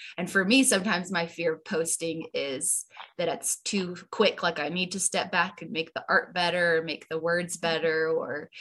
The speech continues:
Speaker 1: you know, like, have it, I don't know.
Speaker 2: Right.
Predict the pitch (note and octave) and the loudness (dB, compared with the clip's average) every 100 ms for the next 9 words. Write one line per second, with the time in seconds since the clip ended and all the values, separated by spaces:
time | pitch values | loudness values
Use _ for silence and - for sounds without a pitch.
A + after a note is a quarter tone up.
0 | - - F#3 E3+ D#3 D3+ B2+ - E3 D3 | -16 -12 -4 -2 0 0 -2 -2 0 2
1 | D#3 D3 - _ - _ _ - D#3 - | 2 0 -4 _ -20 _ _ -2 -2 0
2 | C#3 C#3+ A#2+ G3+ _ _ _ _ G3 G#3 | -2 0 0 -4 _ _ _ _ -16 -8
3 | G#3+ G3 | -6 -6